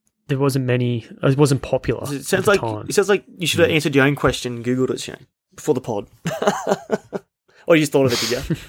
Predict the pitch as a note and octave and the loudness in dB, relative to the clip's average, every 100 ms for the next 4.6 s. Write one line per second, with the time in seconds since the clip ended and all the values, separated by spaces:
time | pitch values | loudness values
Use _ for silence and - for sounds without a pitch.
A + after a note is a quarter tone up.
0 | C3+ - C3+ C#3+ - C#3 D3+ - D#3 D#3+ | -10 -10 -2 0 0 -4 -8 -8 -8 -6
1 | - C#3+ B2 B2+ A#2+ B2 A2 _ _ _ | -8 -6 -6 -6 -6 -6 -8 _ _ _
2 | - D#3+ D#3 D3+ D3+ D3+ D#3+ - F#3 G#3 | -2 2 6 6 6 2 0 2 4 4
3 | G#3+ F3 A2 C3 F#3 F#3 C3+ B2 F2+ F#2 | 4 4 4 2 2 2 2 0 -6 -6
4 | - F#3 F3+ G3+ G3 | -2 0 2 2 0